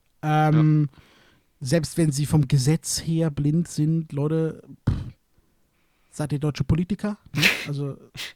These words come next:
Speaker 1: lasst
Speaker 2: Ja,
Speaker 1: das,
Speaker 2: guter, guter
Speaker 1: lasst
Speaker 2: Vergleich.
Speaker 1: das doch,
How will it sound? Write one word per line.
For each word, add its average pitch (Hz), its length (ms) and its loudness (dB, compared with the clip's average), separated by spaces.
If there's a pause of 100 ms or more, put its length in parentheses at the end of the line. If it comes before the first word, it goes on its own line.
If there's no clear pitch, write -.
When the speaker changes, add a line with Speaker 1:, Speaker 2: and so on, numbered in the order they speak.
(1200)
Speaker 1:
lasst 170 200 2
Speaker 2:
Ja, 151 120 4
Speaker 1:
das, - 80 2
Speaker 2:
guter, 160 240 2
guter 170 200 0
Speaker 1:
lasst 180 240 4
Speaker 2:
Vergleich. 147 120 6 (100)
Speaker 1:
das - 80 -8
doch, 240 140 2